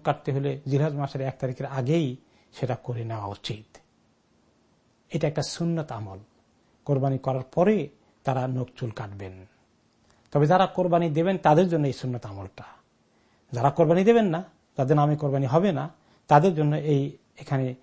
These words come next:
নখ চুল কাটার কোনো আমল, এ, সুন্নত আমল তাদের জন্য নেই। এখানে এই প্রসঙ্গে আরেকটি প্রশ্ন আসে, যারা এই দেশে আছেন কোরবানি দিলেন বাংলাদেশে, তো বাংলাদেশে তো পরের দিন কোরবানি হবে, কোনো সময় দেখা যায় দুই দিন পরে হয়,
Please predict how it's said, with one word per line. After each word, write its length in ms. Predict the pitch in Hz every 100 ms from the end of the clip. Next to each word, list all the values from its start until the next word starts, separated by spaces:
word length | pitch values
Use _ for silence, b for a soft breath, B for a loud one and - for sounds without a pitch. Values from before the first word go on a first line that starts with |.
| b _
নখ 200 | 135 131 -
চুল 140 | 135
কাটার 340 | 117 131 127 120
কোনো 220 | 131 123
আমল, 280 | 117 120 117 - b b _
এ, 360 | 127 113 117 117
সুন্নত 320 | - 131 123
আমল 140 | 117
তাদের 220 | 117 113 104
জন্য 180 | 107
নেই। 260 | 98 98 98 - _ _ _ _ _ _ _ _ b b -
এখানে 360 | 151 185 180 -
এই 80 | 151
প্রসঙ্গে 360 | 147 - 160
আরেকটি 260 | 143 151 175
প্রশ্ন 320 | 160 - 123
আসে, 300 | 113 - 185 - _ _ _ _ _ _ _ _ b b b -
যারা 500 | 131 147 160 156 147 - _
এই 160 | 180
দেশে 480 | 165 165 - 185 165 - _ _ _ -
আছেন 400 | 160 - 123 139
কোরবানি 400 | 160 147 147 139
দিলেন 240 | 156 196
বাংলাদেশে, 500 | 214 208 147 117 - - _ _ _ _ b b b
তো 100 | 143
বাংলাদেশে 380 | 143 165 151 131
তো 120 | 185
পরের 220 | 175 202
দিন 120 | 196
কোরবানি 340 | 208 190 190 185
হবে, 240 | 160 180 196 _ _ _ _ _ _ -
কোনো 180 | 151
সময় 260 | 151 170 165
দেখা 420 | 151 165 139 139
যায় 140 | 151 139
দুই 120 | 143
দিন 140 | 156
পরে 260 | 151 180 196
হয়, 220 | 175 196